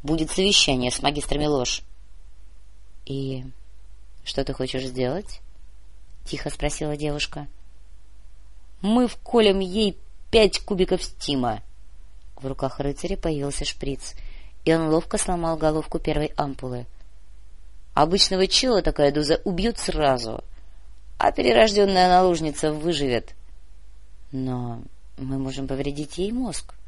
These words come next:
«А зачем он ей?» Гюнтер закончил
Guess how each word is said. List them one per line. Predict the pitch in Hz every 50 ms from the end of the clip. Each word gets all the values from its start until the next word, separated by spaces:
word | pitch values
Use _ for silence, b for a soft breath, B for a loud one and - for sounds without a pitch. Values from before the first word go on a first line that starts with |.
| - - - - - - - - - - - -
«А | - - 302
зачем | 269 269 220 202 - - 151 131 131
он | 127 127
ей?» | 123 127 127 120 120 120 127 - - - - - - - - - - - - - - -
Гюнтер | 160 151 156 175 185 202 226 233
закончил | 214 214 208 - 175 170 170 - - 185 180 180 165